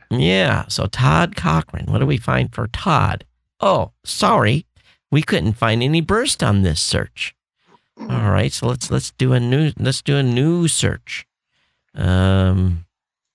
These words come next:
oh, and there's something down. What is this? Podcaster Pro. R S S based Automake audio transcription online free.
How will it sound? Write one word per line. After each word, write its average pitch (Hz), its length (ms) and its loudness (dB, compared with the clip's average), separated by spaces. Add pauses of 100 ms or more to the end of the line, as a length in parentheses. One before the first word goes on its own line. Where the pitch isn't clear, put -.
(640)
oh, 117 240 4
and 87 100 -4
there's 101 160 2
something 110 260 0
down. 107 180 -2
What 117 120 2
is 156 160 -2
this? 139 220 -2
Podcaster - 840 -4
Pro. 120 400 -2 (1700)
R 110 220 4
S 117 220 0
S 120 160 0
based 110 380 -2
Automake 117 440 0
audio 110 460 2
transcription 107 840 -2 (140)
online 101 600 2
free. - 540 -4